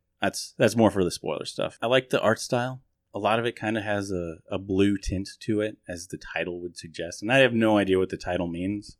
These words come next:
Like, all week long, I was like, "I should really Google and see what, <laughs> see what the title means," but, uh, just kept neglecting it. So you guys can all go Google it if you want. <laughs>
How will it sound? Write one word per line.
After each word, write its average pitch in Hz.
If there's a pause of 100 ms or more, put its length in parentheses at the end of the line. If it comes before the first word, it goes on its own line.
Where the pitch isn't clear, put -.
(440)
Like, -
all 120
week 113
long, 98
I 101
was 90
like, 95
"I -
should -
really 135
Google 107
and 80
see 117
what, 98 (320)
<laughs> -
see -
what 131
the 107
title 101
means," 78
but, -
uh, 80 (920)
just -
kept -
neglecting -
it. -
So - (680)
you 147
guys 107
can 85
all 76
go 73
Google -
it -
if -
you -
want. - (680)
<laughs> -